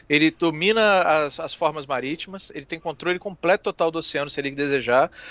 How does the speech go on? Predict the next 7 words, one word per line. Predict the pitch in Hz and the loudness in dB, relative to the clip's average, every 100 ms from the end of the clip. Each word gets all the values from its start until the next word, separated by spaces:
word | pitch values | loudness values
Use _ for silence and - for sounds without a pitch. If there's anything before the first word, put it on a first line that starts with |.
| - | -10
Então | - 165 | -8 0
toda | 202 220 220 202 185 | 4 6 6 4 0
a | 156 | -2
criatura | 180 160 170 | 0 0 0
marítima | 156 139 156 - 185 - - | 0 0 0 -6 -10 -12 -4
tem | 185 185 190 _ _ _ _ | -2 -2 -6 _ _ _ _
parte | - 165 - - 165 | 2 2 2 -8 -12